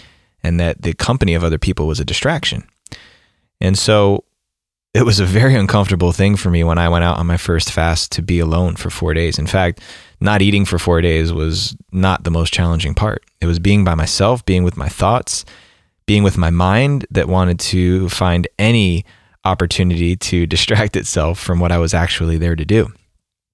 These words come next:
And I realized in, in leading in this work for a while that there's an important distinction to make here, because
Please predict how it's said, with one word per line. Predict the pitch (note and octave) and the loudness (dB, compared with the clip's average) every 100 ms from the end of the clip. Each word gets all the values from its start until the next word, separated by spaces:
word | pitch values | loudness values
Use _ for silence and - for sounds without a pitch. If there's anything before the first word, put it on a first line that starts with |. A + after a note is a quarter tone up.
| _ _ - - - | _ _ -20 -8 0
And | G#2 G2 F#2+ - - - _ - | 2 2 0 -2 -14 -20 _ -2
I | |
realized | G#2 F#3 E3+ G#2+ G2+ | 2 2 2 2 0
in, | G#2 F#2+ F#2+ | 2 2 0
in | F#2+ G2 | 0 0
leading | A2 C3 G#2 | 2 2 2
in | F#2 | 2
this | F2+ - | 2 2
work | F#2+ F2+ | 0 0
for | - F2+ | -2 0
a | F2 | 2
while | F#2 G#2 F#2 | 2 2 2
that | E2+ E2+ E2 _ _ - | 2 0 0 _ _ -4
there's | G2+ G2 | 0 2
an | G2+ | 2
important | G2+ - D#3+ F#3 - G3+ - - | 0 0 -2 0 0 -2 -4 -6
distinction | F#2 - A#2+ B2 - F2+ | -4 -2 -2 -2 0 -2
to | - | 0
make | E2+ F#2+ - | 0 0 -2
here, | - - D#2+ C2 G#2+ - | -10 -6 -4 -2 -6 -6
because | G2 - F#2 F2 E2+ | -8 -2 0 2 0